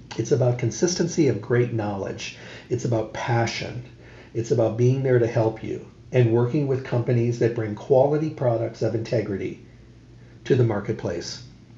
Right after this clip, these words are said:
So when you think Ancient Nutrition, take a look at their bone broth protein, their bone broth collagen.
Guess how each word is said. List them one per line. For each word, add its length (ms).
So 120
when 100
you 80
think 240
Ancient 320
Nutrition, 640
take 180
a 40
look 160
at 80
their 100
bone 280
broth 260
protein, 400
their 100
bone 280
broth 240
collagen. 540